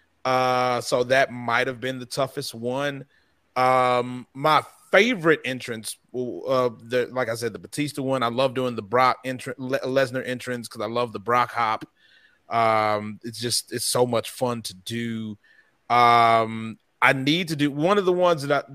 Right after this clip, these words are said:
that may end up being my favorite if I ever do it, which would probably be sometime soon, uh, will be Ernest the Cat Miller. Uh, just doing the, 'cause he originally in the W W E, he was the original Somebody Call My Mama.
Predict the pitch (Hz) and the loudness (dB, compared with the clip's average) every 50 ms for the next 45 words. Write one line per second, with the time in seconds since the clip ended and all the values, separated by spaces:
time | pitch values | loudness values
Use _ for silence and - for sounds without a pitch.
0 | 131 123 143 143 135 131 139 147 147 127 - 131 156 165 160 170 160 147 165 165 | -2 4 4 4 4 4 2 0 0 0 -2 -4 -2 2 2 2 2 2 -2 -4
1 | 170 170 165 156 151 - 165 165 165 151 151 156 139 131 123 127 117 - - 139 | -4 -4 -4 -6 -4 -2 -2 -2 0 0 -2 -4 -4 -4 -4 -4 -6 -4 -2 -2
2 | 147 139 135 135 117 107 123 123 131 143 151 - - 131 131 123 - 127 117 - | -2 -2 -4 -8 -8 -6 -8 -6 -4 -4 -4 -4 -4 -8 -8 -6 -6 -10 -8 -2
3 | - 135 135 131 135 123 123 127 127 120 - 135 127 123 - 127 120 117 - - | 0 0 0 0 -2 -6 -6 -6 -6 -6 -6 -8 -6 -4 -4 -4 -4 -4 -8 -10
4 | - 123 123 127 139 139 131 _ _ _ _ _ _ _ - - 135 131 131 127 | -10 -8 -8 -8 -10 -12 -14 _ _ _ _ _ _ _ -2 0 2 4 4 4
5 | 127 123 123 127 127 117 135 135 131 - 123 135 139 127 - - 113 - - 131 | 4 4 2 0 -2 0 0 0 0 0 0 0 0 0 -2 -6 -6 0 0 0
6 | - - 113 120 101 - - _ _ _ _ _ _ _ _ _ _ _ - - | 0 0 -4 -6 -6 -6 -10 _ _ _ _ _ _ _ _ _ _ _ 0 4
7 | 123 120 120 117 117 113 110 107 110 139 131 117 120 139 143 135 131 123 123 107 | 6 8 8 8 6 6 4 2 0 -2 -4 -2 -2 -2 0 0 0 -2 -4 -2
8 | - - 160 147 120 131 170 190 202 170 165 156 175 180 160 151 170 165 165 151 | 2 2 4 4 2 0 2 4 6 8 8 10 8 6 6 6 2 2 2 2
9 | 151 156 156 156 147 165 170 170 180 175 180 160 185 208 202 175 170 170 - - | 0 0 0 4 6 6 6 6 4 2 2 2 4 2 2 2 0 -2 -6 -14
10 | - _ - 143 170 185 190 180 190 185 156 151 180 175 175 160 160 165 147 139 | -20 _ -2 0 0 0 2 2 2 2 2 0 0 0 2 2 2 0 0 0
11 | 156 156 147 - - 165 165 165 160 156 151 147 - - 156 156 151 139 131 131 | -2 -4 -4 -2 -2 -2 0 2 2 2 2 0 -2 0 2 2 2 2 0 -4
12 | 127 127 139 147 139 110 - | -4 -4 -4 -4 -4 -4 -8